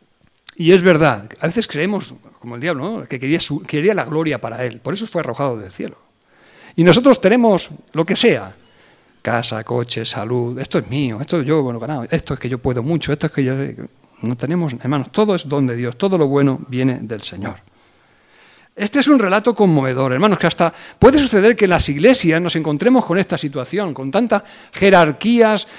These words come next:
y con tanta organización y tantas cosas que hay muchas veces en la propia iglesia, una organización excesiva,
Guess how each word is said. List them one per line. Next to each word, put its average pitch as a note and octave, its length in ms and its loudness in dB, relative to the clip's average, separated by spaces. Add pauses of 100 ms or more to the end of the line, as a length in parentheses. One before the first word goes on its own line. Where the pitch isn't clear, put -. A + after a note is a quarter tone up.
(100)
y F#3 100 -2
con F3+ 220 2
tanta G#3 420 4
organización F3 880 4
y G3+ 80 4
tantas G3+ 360 0
cosas G3+ 360 -6
que F3 180 -8
hay A3 200 0
muchas G3+ 260 -2
veces G3 280 -4
en F3+ 80 -4
la D3 120 -4
propia A3 460 4
iglesia, F#3+ 600 -4 (180)
una F#3+ 140 2
organización F3+ 460 -2
excesiva, G3 560 0